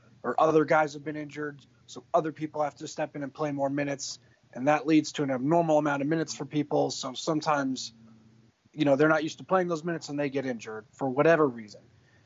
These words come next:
So I think kind of a, what, what I call an injury karma has been coming. So I, I, I think the, the Spurs are gonna get ravaged a bit by injuries here, and I think they're gonna come back next year and they're gonna be okay.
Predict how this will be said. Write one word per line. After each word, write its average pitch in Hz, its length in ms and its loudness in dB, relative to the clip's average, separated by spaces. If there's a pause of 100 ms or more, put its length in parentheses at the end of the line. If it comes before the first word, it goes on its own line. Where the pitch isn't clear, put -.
(160)
So 135 280 2
I 135 140 2
think 151 320 -2 (140)
kind 160 240 0
of 135 120 -4
a, 123 280 -2 (480)
what, 147 200 0
what 156 120 4
I 165 120 4
call 160 300 2
an 147 80 -6
injury 165 420 -4
karma 156 460 -2 (580)
has 135 220 -6
been 120 200 -10
coming. 131 440 -6 (680)
So - 180 -4
I, 127 100 2
I, 139 340 2
I 139 120 -2
think 160 340 0
the, 143 400 2
the 139 100 -2
Spurs 180 440 4
are 180 60 6
gonna 170 160 2
get 151 180 2
ravaged 156 580 2
a - 340 -8
bit 151 140 -4
by 139 160 0
injuries 127 480 -10
here, 131 200 -4
and 127 80 -4
I 123 80 -6
think 151 180 -8
they're 143 100 -10
gonna 135 160 -8
come 147 220 0
back 131 260 0
next 131 300 -6
year 113 260 -4 (500)
and 131 140 0
they're 135 120 6
gonna 131 140 2
be 131 200 4
okay. 117 580 -2